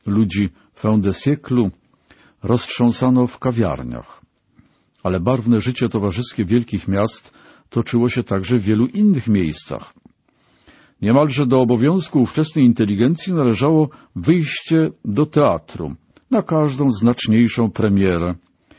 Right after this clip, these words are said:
kupowanie modnych książek, abonowanie pism, regularne odwiedzanie wystaw malarstwa albo rzeźby i słuchanie koncertów. Szczególnie chętnie bywano tam, gdzie można było liczyć na jakiś niewielki skandalik,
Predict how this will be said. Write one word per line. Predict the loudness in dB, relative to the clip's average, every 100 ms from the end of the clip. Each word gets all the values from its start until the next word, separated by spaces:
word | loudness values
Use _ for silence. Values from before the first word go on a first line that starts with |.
| _ _ _
kupowanie | -4 0 2 2 2 2 2
modnych | 2 2 2 2 0
książek, | 0 -2 0 -2 -4 -6 -10 -20 _ _ _ _
abonowanie | -4 0 2 2 2 2 0
pism, | 0 -2 0 2 2 0 -8 -20 _ _ -8
regularne | -2 0 2 2 2 2
odwiedzanie | 2 2 -2 2 2 2
wystaw | 0 -2 -2 -4
malarstwa | 0 0 0 -2 -8 -8 -4 -4 -6 _ _ -6
albo | -2 -2 -2
rzeźby | -2 -4 -4 -6 -8 -8 -8 _ _ _ _ _
i | -6
słuchanie | -6 -4 -2 -2 -2
koncertów. | -2 -4 -2 -2 -2 -8 -18 -18 _ _ _ _ _ _ _ _
Szczególnie | -4 -2 0 0
chętnie | 0 -2 -4 -4 -2
bywano | 0 0 0
tam, | 0 0 0 0
gdzie | 0 0
można | 2 0 -2
było | -2 0
liczyć | 0 0 -2 -6 -4
na |
jakiś | -4 -4 -6 -4
niewielki | -2 -2 -4 -8
skandalik, | -6 -2 0 0 0 -2 -4 -10 -16 -20